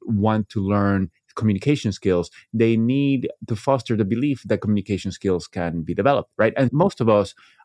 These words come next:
are a mix of a growth mindset and fixed mindset. It's not like it's a binary thing, right? And sometimes we might be more in a growth mindset.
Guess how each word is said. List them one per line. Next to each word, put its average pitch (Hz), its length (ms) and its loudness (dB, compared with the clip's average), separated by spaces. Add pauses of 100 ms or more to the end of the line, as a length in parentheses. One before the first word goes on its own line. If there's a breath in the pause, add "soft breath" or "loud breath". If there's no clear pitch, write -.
(140)
are 156 140 6
a 147 40 4
mix 160 460 -2
of 110 120 0
a 110 40 0
growth 101 300 2
mindset 98 240 -4
and 90 120 -6
fixed - 180 -8
mindset. 98 200 -4
It's 98 100 -4
not 127 180 2
like 117 220 2
it's 104 160 0
a 98 240 2 (160)
binary 117 480 2
thing, 82 300 -10
right? 92 180 0
And 98 140 0
sometimes 110 400 0
we 110 80 0
might 98 160 -2
be 101 100 0
more 98 240 2
in 92 60 -2
a 85 80 -4
growth 90 260 -2
mindset. 123 460 2